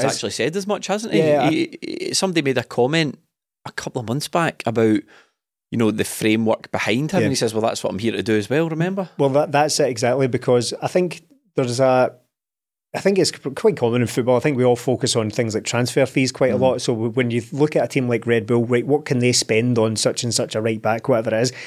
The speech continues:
Speaker 1: But see, quite often when you're talking about the differences between clubs at that level, transfer fees is one of the least important things.
Speaker 2: Mm.
Speaker 1: G-, salary comes into it as well. But what these clubs have that Celtic don't is enormous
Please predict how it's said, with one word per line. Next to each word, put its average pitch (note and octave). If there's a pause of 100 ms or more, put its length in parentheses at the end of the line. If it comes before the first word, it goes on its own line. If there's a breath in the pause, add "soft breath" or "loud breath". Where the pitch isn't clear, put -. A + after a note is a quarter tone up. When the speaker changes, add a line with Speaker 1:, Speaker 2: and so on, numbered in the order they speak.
(160 loud breath)
Speaker 1:
But C3
see, F3+
quite E3
often C#3+
when C3+
you're B2
talking D#3+
about C#3
the A#2+
differences A#2+
between A2
clubs B2+ (160)
at A#2
that A#2+
level, A#2+ (680 loud breath)
transfer E3
fees C#3
is A#2 (220)
one C3
of A#2
the A#2+
least A#2+
important C#3
things. C#3
Speaker 2:
Mm. G#2+
Speaker 1:
G-, F3
salary C#3
comes B2
into A#2+
it A2
as G#2
well. A#2+
But C3+ (220 loud breath)
what D#3
these D#3
clubs B2+
have B2+
that -
Celtic A#2+
don't A#2+
is A2+
enormous B2